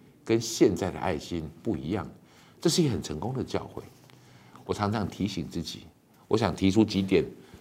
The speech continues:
这实际上是我跟我太太我们列出来在提醒我们自己的地方。我们服侍不要失去起初的爱。什么叫起初的爱？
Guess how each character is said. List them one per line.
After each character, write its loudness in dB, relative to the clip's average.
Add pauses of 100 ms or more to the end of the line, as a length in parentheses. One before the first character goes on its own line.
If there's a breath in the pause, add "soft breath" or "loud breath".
这 0
实 -2
际 2
上 4
是 2
我 4
跟 0
我 -4
太 2
太 -4
我 -10
们 -6 (480)
列 8
出 2
来 0 (360 loud breath)
在 -6
提 0
醒 0
我 -2
们 -8
自 -6
己 -10
的 -16
地 -8
方。 -16 (480 loud breath)
我 -2
们 0
服 -4
侍 -6
不 -6
要 -4
失 -6
去 -8
起 -8
初 -8
的 -12
爱。 -8
什 -4
么 6
叫 8
起 0
初 6
的 6
爱？ 6